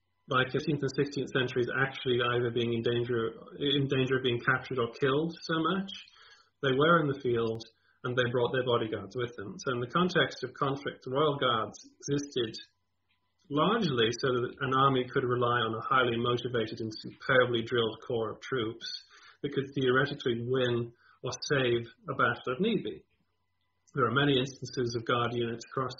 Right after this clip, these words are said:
Europe, like you say, taking appalling casualties during, during battles rather than disgrace their reputation by simply running away. Uh, I don't really do,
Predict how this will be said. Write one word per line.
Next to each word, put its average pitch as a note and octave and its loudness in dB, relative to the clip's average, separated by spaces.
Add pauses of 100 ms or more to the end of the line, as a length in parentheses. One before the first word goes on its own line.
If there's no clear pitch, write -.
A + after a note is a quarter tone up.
(180)
Europe, C3 -2
like B2+ -8
you - -20
say, G2 -4 (420)
taking B2 -2
appalling A2+ 0
casualties A#2+ -2
during, A2+ -4 (160)
during A2+ 0
battles A2+ -2
rather A#2 0
than A2+ -4
disgrace A2+ 2 (100)
their A2+ -2
reputation A#2 -4
by G#2+ -8
simply A2+ -6
running A2+ -2
away. G#2+ 0 (540)
Uh, B2 -2
I C#3+ 4
don't D3+ 6
really D3 4
do, C3+ 2